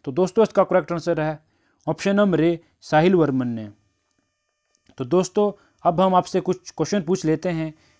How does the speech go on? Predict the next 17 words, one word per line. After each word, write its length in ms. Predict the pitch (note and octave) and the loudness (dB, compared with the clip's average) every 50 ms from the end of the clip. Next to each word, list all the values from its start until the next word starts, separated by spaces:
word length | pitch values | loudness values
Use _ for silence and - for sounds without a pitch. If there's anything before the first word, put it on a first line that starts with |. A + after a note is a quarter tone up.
| _ _ | _ _
जिसका 320 | C3 D#3 E3 - - A3 A3 | -6 -6 -6 0 6 6 6
आंसर 280 | G3+ E3+ - F#3 F3 | 6 6 0 0 4
आपने 280 | E3+ D#3+ D#3+ - F#3 F#3+ | 4 2 2 0 -6 -4
हमें 320 | E3 D#3 D3+ D3+ D3 D3 - _ _ _ _ _ _ | -4 -2 -2 -2 -4 -6 -8 _ _ _ _ _ _
कमेंट 240 | - F3 G3 G3+ G3 | -2 0 0 0 2
बॉक्स 300 | D#3 E3+ E3+ - - - | 2 0 0 0 -2 -8
में 220 | D#3+ D#3 D#3+ D#3 - _ _ _ _ _ _ | -6 -6 -6 -8 -10 _ _ _ _ _ _
बताना 400 | C#3 C#3+ - D#3 D#3 E3 E3+ E3+ | -8 -4 0 0 0 2 0 -2
है। 280 | C#3+ B2 A#2 A2 A2 _ _ _ _ _ _ _ _ _ _ D5+ D5+ D5+ D5+ D5+ D5+ D5+ D5+ D5+ _ D5+ _ _ _ _ _ _ _ _ _ _ _ _ _ _ _ _ _ _ _ _ _ _ | -2 -2 -6 -8 -8 _ _ _ _ _ _ _ _ _ _ _ _ _ _ _ _ _ _ _ _ _ _ _ _ _ _ _ _ _ _ _ _ _ _ _ _ _ _ _ _ _ _ _
फर्स्ट 200 | F3 G#3+ G#3+ - | 4 4 4 2
क्वेश्चन 380 | - G3 G3 F#3+ - G3+ F#3+ F#3 | -2 -2 -2 -2 -2 -4 -2 0
है, 180 | F3+ F#3 F#3 - _ _ _ _ _ _ _ _ | -2 -2 -2 -6 _ _ _ _ _ _ _ _
चंबा 280 | - F3+ F#3+ F#3 - A#3 | 0 0 4 6 6 6
सेवक 320 | - - F3 F3 F3+ E3 | 6 4 2 2 2 0
संघ 240 | - - F#3 G3 G3 | -2 -4 -4 -4 -2
की 100 | E3+ E3 | -4 -6
स्थापना 580 | D3 - - D3+ D3 D3 D3+ D#3 D#3 E3 D#3+ | -6 0 0 0 0 0 -2 -4 -4 -4 -6